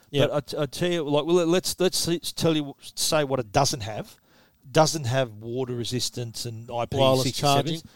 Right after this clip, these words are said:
Speaker 2: No wireless charging either. So they're the two things it doesn't have. So if that's important to you, then you're gonna have to spend more money on a, on another phone.
Speaker 1: Yeah.
Speaker 2: But th-, th-, I don't think they're deal breakers if you don't have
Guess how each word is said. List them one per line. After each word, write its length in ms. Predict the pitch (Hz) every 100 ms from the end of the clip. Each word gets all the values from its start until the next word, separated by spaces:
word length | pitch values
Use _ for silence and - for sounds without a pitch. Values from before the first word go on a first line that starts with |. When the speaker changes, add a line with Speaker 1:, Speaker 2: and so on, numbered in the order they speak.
| -
Speaker 2:
No 220 | 131 139
wireless 360 | 139 135 131 117
charging 400 | - 127 117 120
either. 160 | 131
So 140 | 156 160
they're 120 | 220
the 100 | 185
two 180 | - 170
things 240 | 160 139
it 180 | 120 -
doesn't 340 | 113 113 104
have. 300 | 87 85 - _ _ _
So 120 | - 120
if 60 |
that's 200 | 185 -
important 380 | 180 - 160 143
to 60 | 156
you, 160 | 190
then 240 | 151 139 135
you're 140 | 139
gonna 100 | 151
have 80 | 143
to 60 |
spend 240 | 117 147 131
more 180 | 123 117
money 240 | 117 143
on 100 | 123
a, 120 | 117
on 180 | 120 120
another 260 | 117 113 107
phone. 360 | - 135 302 - _ _
Speaker 1:
Yeah. 100 | 123
Speaker 2:
But 180 | 123 139
th-, 260 | 180 190 -
th-, 120 | -
I 60 | 208
don't 160 | 190
think 160 | - 123
they're 160 | 107 95
deal 200 | 110 123
breakers 340 | 151 185 202
if 100 | 135
you 60 | 127
don't 140 | 123 110
have 200 | 117